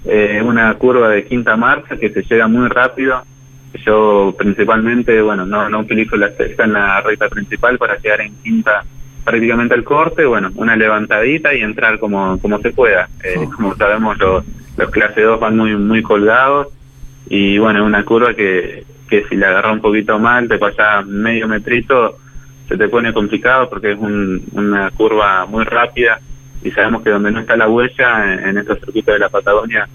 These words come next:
Speaker 1: hay mucha tierra, y donde te pasa ese metrito, <laughs> creo que terminás en el campo, así que
Speaker 2: Sí.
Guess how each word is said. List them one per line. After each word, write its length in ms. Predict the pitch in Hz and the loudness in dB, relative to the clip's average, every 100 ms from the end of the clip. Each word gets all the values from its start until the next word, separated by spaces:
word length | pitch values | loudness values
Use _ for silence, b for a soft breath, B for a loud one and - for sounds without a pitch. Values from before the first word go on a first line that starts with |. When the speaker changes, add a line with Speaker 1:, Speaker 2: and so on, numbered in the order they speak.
| - | -14
Speaker 1:
hay 120 | - 107 | -4 2
mucha 340 | 110 107 104 | 2 2 -2
tierra, 400 | 123 123 127 131 - - - - | 2 2 2 -2 -6 -20 -20 -12
y 100 | - | -2
donde 240 | 104 101 95 | 0 2 0
te 100 | 98 | 0
pasa 220 | 98 104 | -2 -2
ese 180 | 101 107 | -2 0
metrito, 460 | 101 92 107 113 123 127 | 0 0 -2 0 0 2
<laughs> 100 | 110 | 0
creo 240 | 95 - 104 | 0 0 0
que 100 | 98 | 0
terminás 420 | 101 98 107 104 | 0 -2 0 0
en 100 | 101 | -2
el 100 | 95 | -2
campo, 380 | 120 110 95 92 | 0 0 0 -2
así 220 | 90 95 | 0 0
que 220 | 98 92 87 | 2 0 0
Speaker 2:
Sí. 300 | 147 135 | -2 -2